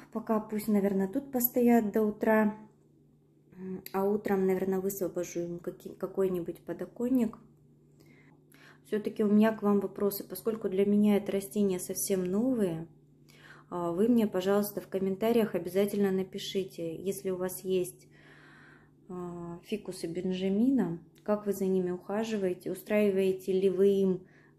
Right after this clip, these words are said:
а, холодную зимовку или держите их всё-таки в своих домах в комнатной температуре. Чем вы их подкармливаете, потому что на данный момент для меня это вообще тёмный лес, я их вообще никак не подкармливала.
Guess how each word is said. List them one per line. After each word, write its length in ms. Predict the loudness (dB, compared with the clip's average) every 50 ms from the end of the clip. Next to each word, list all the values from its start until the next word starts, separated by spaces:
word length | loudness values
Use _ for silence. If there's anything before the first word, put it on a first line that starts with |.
| _ -18
а, 300 | -16 -16 -14 -16 -16 -18 -8
холодную 600 | -4 0 0 2 4 2 2 2 2 0 0 -2
зимовку 760 | -2 -4 -2 -2 0 0 -2 -2 -6 -10 -10 -10 -10 -10 -10 -16 -20 _ _ _ _ -20 -20 -20 -20 -20 -20 -20 -10 -4
или 340 | 0 0 0 2 2 0 0
держите 540 | 2 2 0 0 0 -2 -6 -6 -4 -4 -4
их 80 | -4 -6
всё-таки 880 | -6 -4 -4 -4 -4 -6 -10 -14 -14 -14 -10 -8 -6 -4 -2 -4 -4 -6 -8 -12 -18 _ _ _ _ _ _ -20
в 80 | -20 -16
своих 480 | -14 -10 -6 -6 -4 -4 -4 -6 -6
домах 540 | -6 -6 -4 -2 -2 -2 -2 -2 -4 -6 -12
в 60 | -10 -6
комнатной 500 | -2 -2 0 0 -2 -2 -4 -6 -8 -6
температуре. 840 | -8 -10 -10 -8 -8 -6 -6 -8 -8 -8 -10 -10 -8 -8 -8 -10 -12 -14 -20 _ _ _ _ _ _ _
Чем 240 | -2 2 2 4 4
вы 100 | 2 0
их 120 | -2 -4
подкармливаете, 840 | -8 -10 -8 -6 -6 -4 -2 0 0 0 0 0 0 -2 -2 -4 -10
потому 320 | -12 -10 -8 -6 -6 -8
что 260 | -8 -10 -10 -12 -12 -12 -16 -20 -20 -20 -20 _ -8
на 80 | -4
данный 240 | 0 2 2 2 2
момент 420 | 2 0 0 0 0 -2 -2 -4 -6
для 120 | -6 -6
меня 240 | -4 -4 -4 -4 -6
это 140 | -6 -6 -6
вообще 320 | -8 -8 -6 -6 -8 -6
тёмный 400 | -4 0 0 2 2 2 0 -2
лес, 280 | -2 -4 -4 -6 -8 -8
я 180 | -6 -4 -2 -4
их 80 | -4 -6 -8 -8
вообще 360 | -8 -8 -8 -6 -4 -2 0
никак 440 | 0 0 0 -2 -4 -8 -8 -8 -10
не 100 | -12 -10
подкармливала. 880 | -10 -10 -12 -12 -12 -10 -10 -8 -8 -8 -8 -8 -10 -12 -14 -16 -18